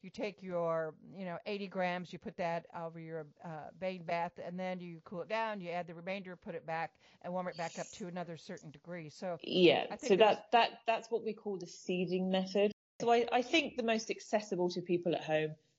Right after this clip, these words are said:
Speaker 2: really is the method that you described, where you melt a portion of chocolate and then you put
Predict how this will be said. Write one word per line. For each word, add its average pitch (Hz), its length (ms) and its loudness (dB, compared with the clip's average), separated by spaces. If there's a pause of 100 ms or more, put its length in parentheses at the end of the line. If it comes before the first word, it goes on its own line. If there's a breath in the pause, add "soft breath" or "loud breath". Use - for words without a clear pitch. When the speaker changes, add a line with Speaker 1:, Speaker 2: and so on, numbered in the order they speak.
Speaker 2:
really 165 300 8
is 156 140 2
the 165 60 0
method 160 280 0
that - 100 2
you 160 240 8
described, 151 560 6
where 151 100 6
you 143 220 6
melt 151 380 2
a 147 40 -2
portion 156 320 4
of 156 120 -2
chocolate 147 420 4
and 143 160 2
then 143 300 2 (420 soft breath)
you 156 160 8
put - 440 4